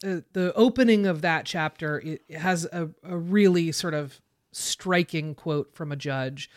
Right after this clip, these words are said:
who is talking about with these two kids that are being removed from the home at this judge's orders, um, talking about how well-mannered they are, how smart they are, how attentive they are, how kind they are,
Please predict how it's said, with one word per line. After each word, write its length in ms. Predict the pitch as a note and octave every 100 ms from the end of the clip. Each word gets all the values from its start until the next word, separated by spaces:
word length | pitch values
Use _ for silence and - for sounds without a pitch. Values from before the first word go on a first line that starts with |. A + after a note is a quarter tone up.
| - - _
who 100 | -
is 100 | E3+
talking 380 | - F3+ D#3+ E3+
about 520 | D3+ C#3+ C#3 C#3+ - - - _ -
with 140 | F#3
these 220 | F#3 F3+
two 220 | - F3+ E3+
kids 440 | F3+ D#3 D3+ C#3+
that 100 | D3+
are 60 | C#3+
being 360 | D3 D3 D3 -
removed 340 | E3 D#3+ D3+
from 180 | D3 D#3+
the 80 | D3
home 340 | C#3+ C3+ C3+ -
at 240 | C3+ C#3
this 220 | C#3+ -
judge's 440 | - C#3 C#3 C3+ C3+
orders, 720 | F3+ A3+ B2 A2 D3+ F3+ - - - - _ _ F#3
um, 540 | F3+ D#3+ D3 C#3 C#3+ - _ _ -
talking 260 | A#3 A3+ A3
about 220 | G3+ -
how 300 | - G#3 G#3
well-mannered 720 | G3+ G#3+ G3 F#3 G3 G#3 G3+
they 160 | G3+ G3
are, 220 | F#3+ G3
how 160 | E3 E3+
smart 560 | - - F3+ G#3 -
they 140 | G#3 G3+
are, 380 | G3 F#3+ F#3+
how 440 | F3 F#3 F3 E3 E3
attentive 580 | - - C4+ D4+ D#4 A#3
they 160 | A#3+ A3+
are, 300 | A3 G#3+ G3
how 160 | F3+
kind 460 | E3+ - B3 B3 A#3
they 180 | A3 G3
are, 400 | F3+ F3 E3+